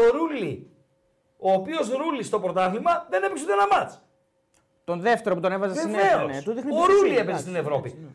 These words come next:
Speaker 1: Δηλαδή, είμαι ο Ρούλι. Δεν θα ήθελα να είμαι ο Ρούλι, δεν μ' αρέσει το όνομα.
Speaker 2: Δεν είναι καλό.
Speaker 1: Αλλά ναι, ρε, παιδί, είναι
Speaker 2: Ρούλι.
Speaker 1: Ρούλι.
Speaker 2: Μήπως
Speaker 1: Λοιπόν,
Speaker 2: λέμε Ρούγι
Speaker 1: ναι.
Speaker 2: καλύτερα.
Speaker 1: Λοιπόν, ε, είμαι ο Ρούλι. Με χρησιμοποιείς μέχρι τα προημιτελικά. Εγώ σε πήγα μέχρι εκεί. Με μένα πήγες.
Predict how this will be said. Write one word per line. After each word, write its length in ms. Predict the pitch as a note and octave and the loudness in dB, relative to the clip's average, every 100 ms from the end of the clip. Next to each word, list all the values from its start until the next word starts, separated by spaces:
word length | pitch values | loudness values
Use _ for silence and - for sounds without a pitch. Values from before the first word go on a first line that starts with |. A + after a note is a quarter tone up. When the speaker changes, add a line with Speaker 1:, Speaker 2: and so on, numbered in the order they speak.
| - | -8
Speaker 1:
Δηλαδή, 520 | D#3+ F3 A#3 F3+ - _ _ _ _ | 0 0 0 -4 -10 _ _ _ _
είμαι 240 | G#3+ B3+ D#4 | -8 0 4
ο 100 | D#4 | 4
Ρούλι. 500 | E4 C#4+ D3 F#2+ - _ | 4 2 -2 -10 -18 _
Δεν 160 | _ B3+ | _ -6
θα 120 | A#3 | -2
ήθελα 180 | E3 C3+ | -2 -4
να 60 | B2+ | -4
είμαι 80 | B2+ | -4
ο 60 | |
Ρούλι, 220 | B2+ D3+ | -4 -4
δεν 120 | E3 F3+ | -8 -8
μ' 40 | |
αρέσει 140 | F3 C#3 | -10 -8
το 80 | |
όνομα. 220 | A#2 G#2+ D#3+ | -8 -8 -12
Speaker 2:
Δεν 100 | F3 | -12
είναι 80 | |
καλό. 180 | C#3 G#2 A3 | -12 -6 -4
Speaker 1:
Αλλά 120 | A#3+ | -4
ναι, 180 | A#3 D3 | -4 -6
ρε, 60 | A2+ | -6
παιδί, 400 | G#2+ G#2 F#2+ A#2+ | -10 -16 -16 -16
είναι 160 | A#2 A2 | -16 -14
Speaker 2:
Ρούλι. 100 | A2+ | -8
Speaker 1:
Ρούλι. 220 | C#3 C#3 | -8 -8
Speaker 2:
Μήπως 160 | C#3+ D#3 | -12 -12
Speaker 1:
Λοιπόν, 200 | C#3+ D3+ | -8 -8
Speaker 2:
λέμε 120 | C#3+ | -8
Ρούγι 360 | C#3+ D3+ A#2+ D3+ | -8 -8 -8 -12
Speaker 1:
ναι. 60 | |
Speaker 2:
καλύτερα. 280 | C#3 B2 A2 G#2 G#2 | -14 -14 -18 -20 -10
Speaker 1:
Λοιπόν, 340 | G3 A#3 A3+ - _ | -2 -2 -2 -6 _
ε, 140 | - F#3+ G3 G3 - | -12 -8 -8 -10 -16
είμαι 240 | C#4 E4 F4 F4 | -10 -2 2 2
ο 100 | F4 | 2
Ρούλι. 300 | F3 G#2 _ _ _ _ _ _ _ _ _ _ _ | -2 -10 _ _ _ _ _ _ _ _ _ _ _
Με 160 | F#3+ A3+ | -8 -6
χρησιμοποιείς 1000 | G#3+ B3 G3 B3 B3 D4 F4+ - - _ _ | -4 -6 -2 -2 -2 -2 -2 -4 -12 _ _
μέχρι 420 | B3+ E4+ C4+ E4 | -6 -6 -4 -6
τα 280 | - E4 - | -2 -2 -2
προημιτελικά. 1040 | - D4+ D4+ D4+ D4 D4 D4 - D#4 - - _ _ _ _ | -4 -4 -4 -8 -10 -8 -8 -4 -2 -2 -10 _ _ _ _
Εγώ 280 | G#3 C#4 F4 | 0 2 0
σε 140 | D4 | 0
πήγα 300 | D4+ G#3+ E3+ | -4 -4 -4
μέχρι 200 | C3 G#2 | -6 -12
εκεί. 180 | G2+ G#2 | -16 -10
Με 120 | F#3+ | -4
μένα 240 | D4+ D#4+ | -2 -2
πήγες. 360 | F#3+ B2+ G2+ - | -4 -10 -14 -20